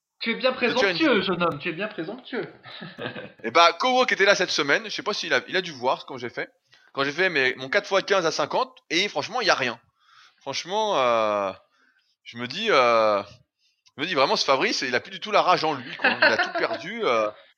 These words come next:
Speaker 2: il a vraiment, il a vraiment, euh, perdu le spirit, quoi. Il a vraiment plus rien dans le sac, quoi. Parce que bon, euh, ça m'a pas l'air, euh, enfin bon, demain, donc on est jeudi, je fais quatre fois seize.
Speaker 1: Ah, bah, tu es un véritable athlète,
Speaker 2: Donc dans
Speaker 1: Fabrice.
Speaker 2: cinq,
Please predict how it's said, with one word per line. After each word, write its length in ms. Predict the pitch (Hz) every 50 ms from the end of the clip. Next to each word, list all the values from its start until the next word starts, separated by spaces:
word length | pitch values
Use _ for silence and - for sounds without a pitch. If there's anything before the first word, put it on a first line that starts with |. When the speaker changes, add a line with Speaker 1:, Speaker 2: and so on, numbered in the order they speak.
| _
Speaker 2:
il 60 | -
a 40 | 135
vraiment, 240 | 131 143 156 180 175
il 80 | - 151
a 60 | 143
vraiment, 380 | 147 170 185 208 233 247 220
euh, 80 | 175 156
perdu 300 | 127 - 175 170 175 214
le 100 | 185 156
spirit, 440 | - - - - - - - 247 262
quoi. 200 | - - 117 110
Il 60 | 104
a 60 | 104
vraiment 180 | 117 165 185 139
plus 120 | - 180
rien 120 | 185 180 165
dans 80 | 143
le 40 | 131
sac, 240 | - - 190 226 226 _
quoi. 220 | - 113 120 117 _
Parce 160 | 107 104 -
que 60 | -
bon, 280 | 123 135 165 160 131 101
euh, 120 | 95 92 90 - _ _ _ _ _ _ _ _ _ _ - _ _ _ _
ça 200 | - - - 123
m'a 120 | 120 120
pas 160 | - - 196 196
l'air, 260 | 208 226 233 226 196
euh, 440 | 160 147 135 131 131 123 120 120 120 113 - - _ _ _
enfin 160 | - 135 127
bon, 180 | 113 104 110 _ _
demain, 420 | 127 160 202 190 190 196 226 226 - - _ _ _
donc 160 | 117 117 107
on 100 | 127 127
est 60 | 123
jeudi, 240 | 120 151 156 156 196
je 60 | -
fais 120 | - 127 -
quatre 220 | - 147 131 -
fois 160 | - - 135
seize. 260 | - - 120 107 98 90
Speaker 1:
Ah, 180 | 131 143 165
bah, 120 | - 110 110
tu 180 | - - 147
es 40 | 147
un 120 | 147 143 139
véritable 480 | 147 170 170 180 175 - 147 135 139
athlète, 160 | 139 139 -
Speaker 2:
Donc 120 | - 107 107
dans 100 | 113 113
Speaker 1:
Fabrice. 140 | - - -
Speaker 2:
cinq, 220 | 233 233 226 202